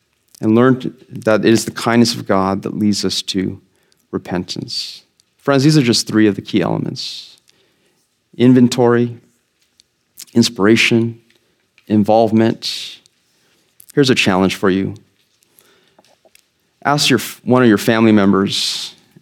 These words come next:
and, um, if you are so bold, ask your teenager, "How am I doing in these areas?" And when they tell you, don't fight back. Learn to be open.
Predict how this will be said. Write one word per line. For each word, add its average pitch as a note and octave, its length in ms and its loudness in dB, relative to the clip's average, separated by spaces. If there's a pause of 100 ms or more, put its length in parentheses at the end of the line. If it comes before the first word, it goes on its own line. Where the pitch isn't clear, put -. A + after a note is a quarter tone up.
and, F#2+ 360 -2
um, F#2 340 -4 (640)
if A#2+ 220 0
you A2+ 180 6
are F#2 140 2
so A2 180 0
bold, F#2 560 -2 (680)
ask A2 240 -4
your F#2+ 100 0
teenager, A2+ 720 -2 (920)
"How B2 100 -2
am C3+ 80 2
I A2+ 80 2
doing A2 240 4
in G2+ 60 4
these F2+ 200 0
areas?" - 1000 -4 (2750)
And B2 80 4
when A#2+ 120 4
they A2+ 100 4
tell C3+ 280 2
you, A2 140 6
don't A2 200 2
fight A2+ 240 0
back. A2 320 -2 (2750)
Learn A#2+ 180 4
to A#2 60 6
be A#2 160 4
open. A2+ 560 -2